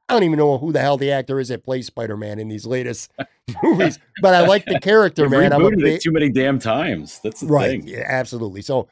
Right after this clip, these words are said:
Speaker 1: I'm a big, uh, I'm a big Spider-Man guy. So I'm gonna go Spider-Man, and then, uh, well, I, I, come on, I, I can't not go the ultimate heel, Thanos. I gotta go Thanos. I, I, he's the ultimate heel, man. I mean,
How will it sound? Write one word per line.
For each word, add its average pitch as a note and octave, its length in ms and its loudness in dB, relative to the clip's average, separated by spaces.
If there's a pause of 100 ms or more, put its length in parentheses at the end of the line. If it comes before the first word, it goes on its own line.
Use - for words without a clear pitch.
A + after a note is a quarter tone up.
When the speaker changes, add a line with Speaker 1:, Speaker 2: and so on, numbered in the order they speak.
(320)
Speaker 1:
I'm E3 180 2
a D#3 60 2
big, C#3+ 360 -2
uh, A#2+ 340 0 (280)
I'm C#3 80 -4
a C#3 60 0
big C#3+ 200 -4
Spider-Man A2 460 -4
guy. G#2 140 -6
So B2 140 -6
I'm C#3+ 80 -2
gonna E3 120 -6
go F3 100 -2
Spider-Man, E3+ 840 0 (760)
and C3+ 240 -6
then, F#3+ 260 0
uh, D#3 380 4 (500)
well, C#3 180 2
I, D#3 420 -2
I, - 40 -10
come F3+ 160 -10
on, G#2 160 -4
I, D#3 320 -4
I D#3+ 60 -4
can't F#3+ 360 -8
not D#3 360 -4
go C#3+ 180 0
the C#3 260 -6
ultimate D3+ 560 0
heel, G2+ 340 -12
Thanos. G#2+ 540 -8 (680)
I B2+ 80 -4
gotta C#3+ 260 0
go A2 160 -6
Thanos. G#2 480 -6
I, C3+ 240 -4
I, D#3 60 0
he's D3 220 -6
the E3+ 100 -2
ultimate F3 360 -2
heel, D3 240 -2
man. G#2 240 -8
I C#3 80 -4
mean, C#3 340 -8